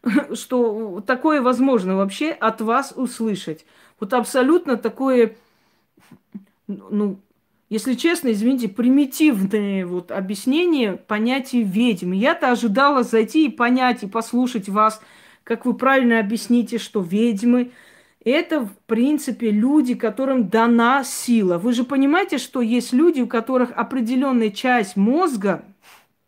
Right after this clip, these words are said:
определенная часть мозга работает по-особенному. И то, что людям не дано, эти люди могут видеть, понимаете? Э,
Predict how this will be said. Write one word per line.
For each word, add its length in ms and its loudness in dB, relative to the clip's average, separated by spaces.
определенная 580 2
часть 300 0
мозга 380 2
работает 600 0
по-особенному. 880 0
И 60 -4
то, 180 -2
что 220 -2
людям 480 2
не 100 2
дано, 500 0
эти 340 2
люди 640 2
могут 400 2
видеть, 600 0
понимаете? 760 -2
Э, 360 -2